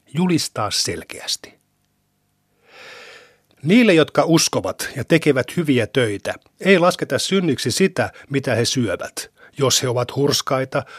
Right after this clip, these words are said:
uskovat ja tekevät hyviä töitä, vieläkin ovat hurskaita ja uskovat ja vieläkin ovat hurskaita ja tekevät hyvää. Jumala rakastaa hyväntekijöitä. Uskovaiset,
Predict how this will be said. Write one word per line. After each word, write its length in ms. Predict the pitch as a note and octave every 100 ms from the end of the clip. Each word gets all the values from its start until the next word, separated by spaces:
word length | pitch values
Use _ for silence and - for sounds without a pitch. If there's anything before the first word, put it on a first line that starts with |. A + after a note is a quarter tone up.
| -
uskovat 640 | C#3 - - B2 A#2 - - -
ja 80 | B2+
tekevät 520 | C3 B2 A2+ A#2 -
hyviä 300 | B2 A#2+ A2
töitä, 460 | - A#2+ A2+ B2 A2 _ _ D#3
vieläkin 420 | G3 E3 C#3 C#3+
ovat 240 | C#3 C3+
hurskaita 640 | C#3 C#3+ - - C3 C3 C3+ - -
ja 100 | D3+
uskovat 560 | C3+ - C#3 B2 A#2+ - -
ja 120 | C#3 C3+
vieläkin 400 | G3 D3 C3+ A#2+
ovat 220 | A2+ -
hurskaita 460 | B2+ - A#2 G#2
ja 80 | A2+
tekevät 460 | G#2 A#2 G2+ F#2 -
hyvää. 360 | F#2+ - - _ _ _ _ _ _ _ _ _ - - - -
Jumala 280 | F#3 F#3+ C3+
rakastaa 560 | A#2+ C#3 G#2+ - F#2 F#2
hyväntekijöitä. 880 | C3 G#2+ F2+ F#2+ - - - - - _ _ _ _ _ _ _ _ _ _ _ _ _ _ -
Uskovaiset, 680 | F3+ - F2 F2 - -